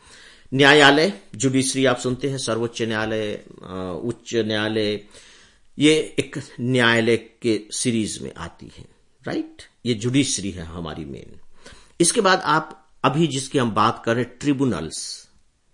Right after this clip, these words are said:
ये tribunals अलग से हटकर है, इससे हटकर है। ये मतलब उस न्यायालय की परिधि में नहीं आते हैं, एग्जैक्ट न्यायालय की परिधि में नहीं आते। अभी आप आगे चल करके देखेंगे,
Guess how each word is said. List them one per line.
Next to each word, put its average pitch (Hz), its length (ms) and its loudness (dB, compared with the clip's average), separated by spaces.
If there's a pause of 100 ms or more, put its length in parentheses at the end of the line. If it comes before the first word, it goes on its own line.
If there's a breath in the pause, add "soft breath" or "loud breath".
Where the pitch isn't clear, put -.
(180)
ये 165 120 8
tribunals 165 880 0
अलग 143 220 4
से 147 420 -2 (220)
हटकर - 360 -4
है, 101 160 -12
इससे 143 360 2
हटकर 90 300 -8
है। - 180 -18 (340 loud breath)
ये 143 80 8
मतलब 160 280 4
उस 160 140 2
न्यायालय 131 680 6
की 202 140 -6
परिधि 135 500 0
में 123 160 0
नहीं 95 360 -6
आते 62 260 -14
हैं, - 280 -20 (380)
एग्जैक्ट 120 400 2
न्यायालय 117 320 2
की 110 120 -10
परिधि 101 360 -6
में 95 140 -8
नहीं 92 220 -8
आते। - 240 -10
अभी 120 180 -2
आप 113 160 -2
आगे 104 200 -4
चल 95 160 -8
करके 90 260 -12
देखेंगे, 90 440 -8